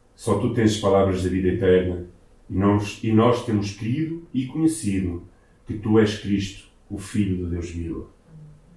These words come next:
Então, quando a coisa se puser difícil na tua vida, na sua vida, faça como Pedro. Entenda que só Cristo tem palavra de vida eterna,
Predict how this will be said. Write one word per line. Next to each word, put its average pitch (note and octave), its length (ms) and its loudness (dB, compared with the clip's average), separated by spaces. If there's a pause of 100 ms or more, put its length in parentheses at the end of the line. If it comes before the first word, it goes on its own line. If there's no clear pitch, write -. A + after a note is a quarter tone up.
(440)
Então, C3+ 260 2
quando C3+ 180 4
a A#2 100 2
coisa C3 220 2
se - 180 -10
puser A#2+ 260 0
difícil G#2+ 680 0 (380)
na G2+ 180 0
tua G#2+ 160 0
vida, G2+ 340 2
na F#2+ 100 -2
sua G2+ 220 -2
vida, F2+ 440 2 (1200)
faça B2+ 400 -2
como B2 240 -2
Pedro. G#2 480 2 (260)
Entenda G2+ 800 2 (300)
que - 80 -18
só A2 220 -2
Cristo G#2+ 580 -2 (380)
tem G#2 160 -2
palavra G2 420 -2
de F2+ 80 -4
vida F#2+ 180 -4
eterna, F2+ 540 -6